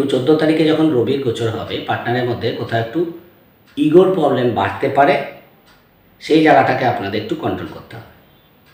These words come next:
তাহলে কিন্তু পার্টনারের সঙ্গে যথেষ্ট পজিটিভ ফল পাবেন।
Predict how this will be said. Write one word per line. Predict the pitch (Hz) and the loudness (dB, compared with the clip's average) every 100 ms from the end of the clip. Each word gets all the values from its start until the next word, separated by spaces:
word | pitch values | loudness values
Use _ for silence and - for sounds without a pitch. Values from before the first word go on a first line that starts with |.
| _ _ _ _ _ _ _ _ _ | _ _ _ _ _ _ _ _ _
তাহলে | 127 143 | 2 4
কিন্তু | 151 139 160 | 4 2 0
পার্টনারের | 135 127 127 123 | 0 0 -2 -2
সঙ্গে | 127 147 127 | -2 -2 -4
যথেষ্ট | 104 110 104 98 | -6 -6 -8 -8
পজিটিভ | 98 101 107 - | -8 -8 -8 -8
ফল | 104 104 | -4 -2
পাবেন। | 101 123 | -2 0